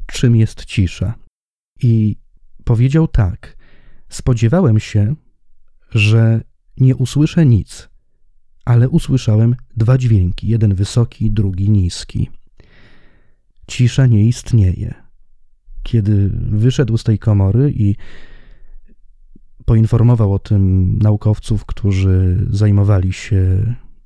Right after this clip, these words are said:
tym miejscem, prowadzili badania tamże, dowiedział się, że te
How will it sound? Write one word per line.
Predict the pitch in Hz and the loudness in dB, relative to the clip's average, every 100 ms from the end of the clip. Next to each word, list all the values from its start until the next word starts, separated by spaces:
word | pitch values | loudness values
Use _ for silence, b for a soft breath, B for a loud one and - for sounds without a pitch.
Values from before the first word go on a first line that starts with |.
| - | -16
tym | - 95 95 | -4 0 2
miejscem, | 107 113 107 - - 127 160 208 - - - - - - - | 4 4 2 -2 -4 -2 -2 -4 -10 -14 -12 -12 -16 -12 -4
prowadzili | 113 107 104 101 | 0 0 0 0
badania | 104 101 95 98 95 | 0 0 2 2 0
tamże, | - 92 92 104 156 b b b b - | -2 -2 -2 -2 -4 b b b b -4
dowiedział | 131 120 120 120 | 0 2 2 2
się, | 123 - 127 | 0 0 0
że | 113 101 107 104 | 2 2 2 2
te | - 107 101 107 | 2 2 4 2